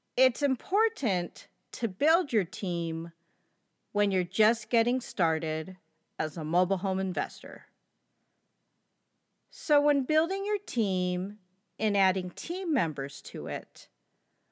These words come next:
one of the things you should be asking people on your team is if they have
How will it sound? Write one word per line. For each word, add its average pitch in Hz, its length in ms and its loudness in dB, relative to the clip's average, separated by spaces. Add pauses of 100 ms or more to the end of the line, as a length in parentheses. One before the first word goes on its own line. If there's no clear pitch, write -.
(760)
one 226 300 2
of 359 140 -2
the 427 120 0 (100)
things 175 680 -2 (160)
you 190 180 -4
should 185 240 -6
be 165 160 -4
asking 185 560 0
people 147 680 -6 (600)
on 285 320 2
your 254 140 2
team 147 680 -8 (1500)
is 240 600 6 (340)
if 233 200 2
they 214 160 4
have 196 500 4